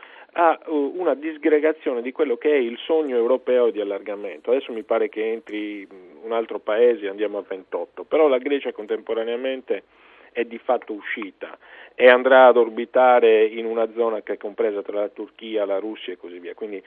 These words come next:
ci sarà anche una sistemazione geopolitica. Già, bisogna riflettere se l'Europa così come è stata concepita, a ventisette, con l'unanimismo, con la Commissione, col Parlamento che non conta nulla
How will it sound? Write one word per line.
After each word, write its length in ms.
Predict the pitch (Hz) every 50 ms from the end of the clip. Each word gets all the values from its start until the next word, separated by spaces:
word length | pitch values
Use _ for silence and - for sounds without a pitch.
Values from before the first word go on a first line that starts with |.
| - - - - _
ci 140 | - - -
sarà 200 | - 120 120 123
anche 220 | 127 131 - 127
una 160 | 113 107 107 -
sistemazione 640 | - 107 _ 110 107 107 104 - _ 120 107 104 98
geopolitica. 720 | 95 104 107 101 98 _ - 95 85 85 87 - - _ -
Già, 180 | - 170 - - _ _ - - - - - - - _
bisogna 380 | - - 226 269 202 156 135 135
riflettere 580 | 139 143 - - 110 101 98 - 120 - 160 -
se 140 | - 135 104
l'Europa 640 | 107 123 143 160 156 170 202 214 196 - - 120
così 300 | - - 123 123 147 151
come 260 | - 139 135 139 123
è 40 | 110
stata 260 | - - 127 113 117
concepita, 680 | - - 104 98 - 101 95 _ - - - _ 95 92
a 80 | 101 110
ventisette, 800 | 113 120 113 - - 117 - - - 117 110 113 110 - 117 110
con 140 | - 120
l'unanimismo, 840 | 120 120 123 117 117 117 117 113 113 110 110 107 107 104 107 110 107
con 160 | - - 117
la 120 | 120 117
Commissione, 720 | - - 117 117 120 117 - - - 113 110 113 113 113 113
col 140 | - 110 101
Parlamento 500 | _ 117 110 117 113 113 120 113 117 113
che 80 | - 123
non 180 | 120 120 113
conta 300 | - 120 117 117 - 113
nulla 480 | 113 113 113 117 117 113 110 104 104